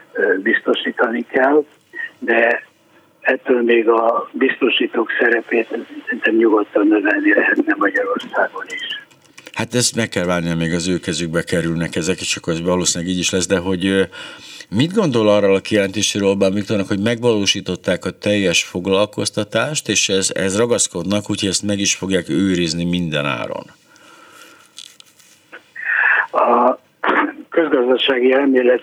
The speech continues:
Speaker 1: szerint a teljes foglalkoztatás az nem azt jelenti, hogy nincs munkanélküliség. Egy olyan három-négy százalékos
Speaker 2: Mhm.
Speaker 1: munkanélküliség, az még gyakorlatilag teljes foglalkoztatást jelent. Tehát ha így nézzük, ez a teljes foglalkoztatás, ez,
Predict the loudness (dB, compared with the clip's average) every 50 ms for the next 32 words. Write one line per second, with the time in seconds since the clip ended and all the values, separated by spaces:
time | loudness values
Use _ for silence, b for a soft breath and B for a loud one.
0 | 0 0 0 2 2 2 2 2 2 0 0 2 2 2 4 4 2 0 0 2
1 | 4 4 4 4 2 2 0 0 0 2 0 0 2 2 0 0 2 0 -2 -2
2 | -4 B B B B B B B B B 0 2 2 4 4 4 4 4 2 2
3 | 2 2 2 4 4 2 0 2 4 4 4 4 2 0 0 0 0 0 2 2
4 | 2 2 0 0 0 2 0 0 -2 -2 -4 -2 0 0 0 0 0 2 4 4
5 | 2 2 0 -6 -10 B B B B B B B -10 -8 -4 -2 -2 0 0 0
6 | 0 2 2 2 2 2 2 2 2 2 2 2 2 0 0 -2 -2 -2 -2 0
7 | 0 -2 0 0 2 2 2 2 0 0 0 0 0 0 0 0 0 0 0 -4
8 | -2 -2 0 2 2 2 2 2 2 2 2 2 0 -2 -2 0 0 0 0 2
9 | 2 2 0 2 2 0 0 0 0 0 0 0 0 0 0 0 2 2 4 4
10 | 4 2 0 -2 -2 0 2 2 2 0 0 -2 -4 -4 -2 -4 -6 -2 -2 -2
11 | -2 -2 -2 0 0 2 2 2 0 -2 -4 -6 B B B B B B B -2
12 | -2 0 2 2 2 2 0 2 2 2 2 2 2 2 0 0 2 0 2 2
13 | 0 2 2 2 4 4 4 2 2 2 2 2 4 2 2 0 0 0 0 0
14 | 0 -2 -2 0 0 -2 -2 -2 0 0 0 0